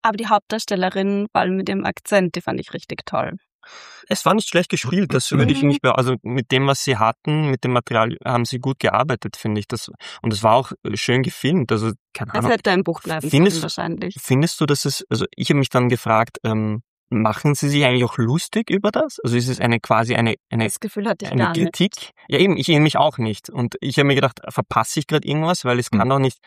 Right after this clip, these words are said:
Speaker 3: Ich glaube auch, das war ernst gemeint, ja. Also das wirkt jetzt überhaupt nicht wie eine Satire oder
Speaker 1: Aber wär lustiger gewesen vielleicht.
Speaker 2: Ja, vielleicht ist es auch eine, vielleicht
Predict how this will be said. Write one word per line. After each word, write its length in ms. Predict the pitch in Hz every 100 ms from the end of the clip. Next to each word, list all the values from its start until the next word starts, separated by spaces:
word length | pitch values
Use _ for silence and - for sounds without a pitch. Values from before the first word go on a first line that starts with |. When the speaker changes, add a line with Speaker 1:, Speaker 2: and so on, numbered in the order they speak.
| - _ -
Speaker 3:
Ich 120 | 85
glaube 180 | 104 110
auch, 60 |
das 140 | 110 90
war 80 | 92
ernst 240 | 98 -
gemeint, 220 | 82 71 78
ja. 180 | 85 -
Also 220 | 80 87
das 200 | 80 -
wirkt 260 | 90 87 -
jetzt 160 | 85
überhaupt 500 | - 92 - 90 -
nicht 200 | 82 78
wie 40 | 80
eine 120 | 80
Satire 580 | - 82 87 82 80 80
oder 360 | 80 78 78 - - - _ -
Speaker 1:
Aber 220 | 208 202
wär 80 | 196
lustiger 380 | 190 - 180
gewesen 400 | 165 160 180 196
vielleicht. 480 | 180 202 185 - - _ -
Speaker 2:
Ja, 320 | 110 185 180
vielleicht 320 | - 127 131
ist 160 | 143 170
es 140 | 196
auch 100 | 113 110
eine, 280 | 113 113
vielleicht 480 | - 123 117 294 226